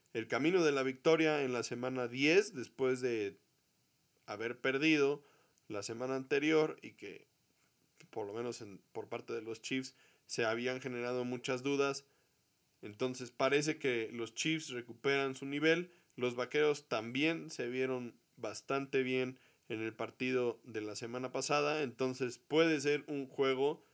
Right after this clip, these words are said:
que saque chispas, fuegos artificiales.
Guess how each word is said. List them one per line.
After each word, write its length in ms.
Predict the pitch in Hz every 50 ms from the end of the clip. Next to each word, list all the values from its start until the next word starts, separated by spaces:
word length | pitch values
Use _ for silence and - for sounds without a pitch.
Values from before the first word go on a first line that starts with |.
| _ _ _
que 140 | - 120 113
saque 540 | - - 123 127 123 - 147 151 143 - - _ _ _ _ _ -
chispas, 640 | - 151 147 135 127 - - 101 - - - - - _ _ _
fuegos 460 | _ - 156 170 180 180 170 151 147
artificiales. 840 | 127 113 - 113 101 104 98 - 104 95 87 - - - - -